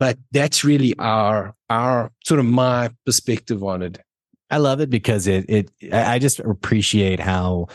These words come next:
Speaker 2: you have a philosophy of thinking about the whole person. 'Cause I think so many, and especially you guys who are listening, who maybe your, your entrepreneurial venture is a side hustle and you're still, like, in that nine-to-five, maybe corporate structure.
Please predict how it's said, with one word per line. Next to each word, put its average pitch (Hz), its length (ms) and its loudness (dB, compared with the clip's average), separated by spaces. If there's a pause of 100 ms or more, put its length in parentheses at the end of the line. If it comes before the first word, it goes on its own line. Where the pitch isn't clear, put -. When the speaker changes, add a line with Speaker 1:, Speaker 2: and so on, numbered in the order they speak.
(440)
Speaker 2:
you 98 380 2
have 101 220 0
a 87 40 -8
philosophy 90 760 0
of 85 100 0
thinking 95 420 0
about 87 320 0
the 85 120 -2
whole 85 340 -2
person. 165 600 2 (380)
'Cause 95 140 0
I 101 80 0
think 120 260 0
so 113 300 2
many, 107 640 2
and 110 80 2
especially 160 320 0
you 131 140 2
guys 120 240 0
who 117 80 0
are 98 100 0
listening, 101 380 0
who 95 80 0
maybe 101 220 2
your, 98 280 0
your 98 380 0
entrepreneurial 117 560 0
venture 101 240 0
is 92 80 -2
a 92 60 0
side 90 340 -2
hustle 104 280 0
and 104 80 2
you're 95 80 2
still, 123 220 0
like, 104 220 0
in 101 100 2
that 95 180 2
nine-to-five, 92 800 0
maybe 92 200 0
corporate 95 540 -2
structure. 226 720 0